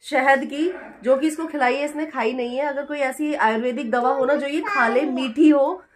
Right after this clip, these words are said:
तो बताना जरूर। इसको खांसी बहुत ज़्यादा हो रही है, क्योंकि भाई, आप लोगों से मैं पूछती हूँ और आप लोग मुझे कोई नुस्खे बताते हैं तो मैं उनको फॉलो भी करती हूँ। बाकी तो ढेर सारे नुस्खे पता है, लेकिन ये खाते नहीं है ये।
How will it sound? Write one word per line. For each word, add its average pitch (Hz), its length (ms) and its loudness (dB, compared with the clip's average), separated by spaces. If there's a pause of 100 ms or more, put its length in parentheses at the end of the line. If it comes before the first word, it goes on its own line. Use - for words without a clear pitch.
(220)
तो 254 120 -2
बताना 233 380 2
जरूर। 247 240 -6
इसको 269 200 -8
खांसी 254 320 -6
बहुत 220 200 -8
ज़्यादा 196 240 0
हो 196 120 0
रही 170 120 -4
है, 190 200 -4 (260)
क्योंकि 247 220 -8
भाई, 269 180 -2
आप 233 280 4
लोगों 254 200 -2
से 269 140 -6
मैं 285 160 -2
पूछती 254 420 -8
हूँ 262 100 -2
और 262 80 2
आप 220 200 4
लोग 240 100 -6
मुझे 240 200 -8
कोई 247 160 -8
नुस्खे 240 360 -8
बताते 220 380 -4
हैं 226 100 -6
तो 240 100 -10
मैं 240 100 -8
उनको 226 220 -10
फॉलो 196 320 -8
भी 214 100 -8
करती 214 280 -8
हूँ। 285 220 -16 (680)
बाकी 208 380 -2
तो 262 140 0
ढेर 202 240 -4
सारे 233 260 -2
नुस्खे 240 320 -8
पता 220 220 -4
है, 240 100 -2
लेकिन 247 220 -8
ये 269 60 -8
खाते 214 400 -4
नहीं 202 240 -2
है 165 140 -6
ये। 165 140 -12